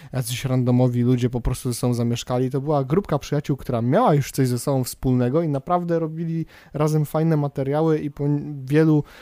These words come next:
nawet dwugodzinnych materiałach było widać, że ci ludzie są naprawdę zżyci ze sobą i te relacje są prawdziwe, a obecność kamer już nie robi im większej różnicy, bo robili daily i w-,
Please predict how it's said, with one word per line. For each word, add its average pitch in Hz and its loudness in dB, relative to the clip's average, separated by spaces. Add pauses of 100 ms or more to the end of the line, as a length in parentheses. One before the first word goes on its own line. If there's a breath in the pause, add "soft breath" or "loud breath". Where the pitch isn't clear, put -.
(200 loud breath)
nawet 139 2
dwugodzinnych 151 4
materiałach 139 0 (1000)
było 151 4
widać, 156 -2
że 143 -8
ci - -6
ludzie 151 0
są 147 -4
naprawdę 143 -2
zżyci 143 -6
ze 123 -8
sobą 143 -2
i 131 -4
te 127 -6
relacje 131 -4
są 135 -4 (420 loud breath)
prawdziwe, 127 0
a 110 -2 (160)
obecność 123 -2
kamer 131 0
już 127 -4
nie 139 4
robi 135 0
im 127 2 (260 loud breath)
większej 139 4
różnicy, 143 4
bo 143 4
robili 147 4
daily 131 2
i 147 0
w-, 139 -10